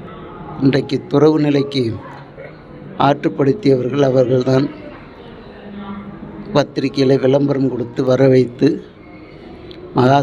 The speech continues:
சன்னிதானத்திடம் அழைத்து சென்று, அதுவும் மாசிலாமணி தேசிகருடைய குரு பூஜை அன்று தான் இங்கிருந்து அவர்கள் அழை-, அழைத்து சென்றார்கள்.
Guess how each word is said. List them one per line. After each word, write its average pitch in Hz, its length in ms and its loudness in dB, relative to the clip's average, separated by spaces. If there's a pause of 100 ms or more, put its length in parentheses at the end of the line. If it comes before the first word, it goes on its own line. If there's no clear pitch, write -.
சன்னிதானத்திடம் 127 640 0
அழைத்து 123 400 0
சென்று, 123 600 0 (760)
அதுவும் 131 360 6
மாசிலாமணி 139 560 2
தேசிகருடைய 127 680 2
குரு 123 220 2
பூஜை 123 280 2
அன்று 117 280 0
தான் 127 320 4 (720)
இங்கிருந்து 127 460 4
அவர்கள் 120 300 2
அழை-, 113 280 0 (720)
அழைத்து 127 360 0
சென்றார்கள். 123 720 0